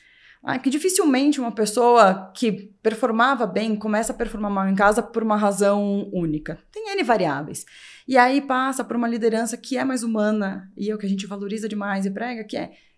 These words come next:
entende o que tá acontecendo com a pessoa. O que que tá na realidade, naquele dia a dia, que não fez com que ela atingisse o melhor potencial.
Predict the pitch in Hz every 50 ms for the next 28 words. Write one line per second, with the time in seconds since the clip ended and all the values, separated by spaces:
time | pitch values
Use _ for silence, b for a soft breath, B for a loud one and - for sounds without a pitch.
0 | b b _ _ _ _ _ _ _ _ _ _ - 240 254 247 247 - 262 269
1 | 285 277 247 254 - 226 214 214 214 196 - 214 202 190 190 190 190 190 160 -
2 | - 175 175 170 160 - _ _ _ _ _ _ _ _ _ _ _ _ _ -
3 | 208 196 - - 285 - 285 - 262 254 262 240 240 233 226 220 214 190 208 208
4 | 202 196 185 180 160 175 175 175 185 190 247 233 254 240 196 214 269 294 285 233
5 | 214 220 220 226 247 269 294 285 B B B B B B - - 277 262 254 262
6 | 254 254 254 254 277 302 359 415 - - _ _ _ - - - - 220 226 277
7 | - - - - - _ _ _ _ _ - 240 - 226 214 208 214 214 208 -
8 | - - - 202 202 208 196 180 190 190 190 190 180 170 170 165 - 175 165 -
9 | 170 170 165 - - 180 170 156 - -